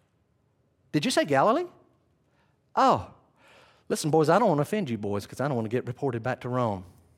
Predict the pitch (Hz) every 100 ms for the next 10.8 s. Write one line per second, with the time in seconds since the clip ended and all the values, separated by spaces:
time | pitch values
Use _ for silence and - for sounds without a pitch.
0 | _ _ _ _ _ _ _ _ _ _
1 | - 151 165 - 139 107 120 180 - 214
2 | 226 180 165 165 180 196 214 175 269 392
3 | - - - _ _ _ _ _ _ _
4 | _ _ _ _ _ _ _ _ _ _
5 | - 131 233 147 131 120 - 151 143 131
6 | 147 226 101 - _ _ - - _ _
7 | _ _ _ _ _ _ _ - - 135
8 | 113 175 - 92 85 127 - _ _ _
9 | _ 120 110 117 120 127 120 104 113 113
10 | 104 107 123 107 98 - 101